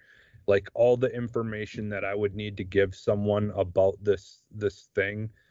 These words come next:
for the most part is gonna be there, other than you know, like, I may have read some of the stuff. Like, today I got a couple of, you know, topics from,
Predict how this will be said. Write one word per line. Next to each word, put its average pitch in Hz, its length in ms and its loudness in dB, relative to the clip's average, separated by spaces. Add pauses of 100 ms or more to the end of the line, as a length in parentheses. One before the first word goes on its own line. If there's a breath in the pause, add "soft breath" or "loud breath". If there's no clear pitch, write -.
(140)
for 110 140 2
the 98 100 2
most 101 380 -4
part 101 240 -2
is 92 100 -6
gonna 95 220 -6
be 95 260 -4
there, 104 440 2
other 101 300 2
than 95 420 -6 (400)
you 104 60 0
know, 95 160 -2
like, 95 340 0
I 101 160 -2
may 95 300 -4
have 95 260 -4
read 95 400 -2
some 98 300 -4
of 90 80 -6
the 90 80 -6
stuff. - 440 -2
Like, 92 200 -2
today 95 420 -2
I 90 60 -4
got 90 220 0
a 90 40 -2
couple 92 580 0
of, 85 80 -6 (440 soft breath)
you 101 80 0
know, 90 240 -2
topics 95 600 -2
from, 90 560 -4